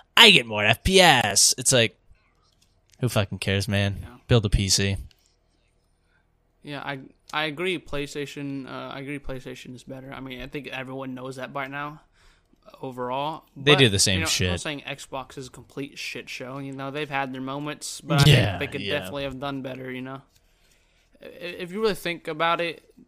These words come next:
Speaker 2: I guess exclusives. You know, everyone brings that up. That's always, like, the number one topic when it comes to which is better. But if you really think about it, it's not completely in Xbox control.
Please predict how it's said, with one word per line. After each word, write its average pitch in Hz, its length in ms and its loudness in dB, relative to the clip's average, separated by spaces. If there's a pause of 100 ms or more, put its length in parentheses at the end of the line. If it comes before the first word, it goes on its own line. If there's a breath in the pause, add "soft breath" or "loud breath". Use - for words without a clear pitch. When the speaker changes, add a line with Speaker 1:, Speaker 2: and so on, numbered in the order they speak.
(140)
Speaker 2:
I 165 100 2
guess 233 240 -4
exclusives. 165 720 -8
You 147 100 -8
know, 139 260 -6
everyone 151 340 -8
brings 139 200 -4
that 127 140 -6
up. 127 100 -8
That's 139 180 -8
always, 135 220 -4
like, 131 140 -16
the 131 60 -10
number 127 220 -6
one 131 200 -10
topic 135 400 -10
when 131 80 -10
it 123 80 -16
comes 131 260 -12
to 127 260 -12
which 131 220 -16
is 123 80 -16
better. 131 340 -10 (460 soft breath)
But 151 280 -10
if 156 120 -18
you 202 80 -10
really 196 140 -8
think 160 180 -10
about 139 160 -4
it, 143 40 -6
it's - 140 -14
not 208 160 -6
completely 147 720 -4
in 131 200 -10
Xbox 131 560 -14
control. 123 560 -16